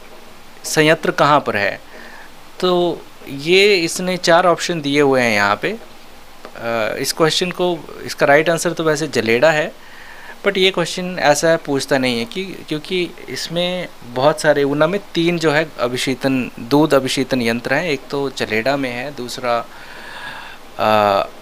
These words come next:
आपका बंगा-, इसमें है, बंगाणा में है एक,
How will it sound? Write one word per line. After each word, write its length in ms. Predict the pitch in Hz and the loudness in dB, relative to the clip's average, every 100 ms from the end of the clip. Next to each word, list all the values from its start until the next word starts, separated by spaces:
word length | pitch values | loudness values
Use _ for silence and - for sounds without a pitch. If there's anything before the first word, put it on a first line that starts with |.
| - | -2
आपका 720 | 123 - - 120 113 107 - - - | -2 0 2 4 6 4 0 -8 -12
बंगा-, 500 | 117 120 113 123 107 | -4 -2 0 0 0
इसमें 320 | 117 - 127 | -2 -4 -4
है, 180 | 117 110 | 0 0
बंगाणा 480 | 101 117 123 143 147 | 0 2 4 4 4
में 120 | 135 | 2
है 260 | 117 110 110 | 2 2 2
एक, 200 | 170 | 0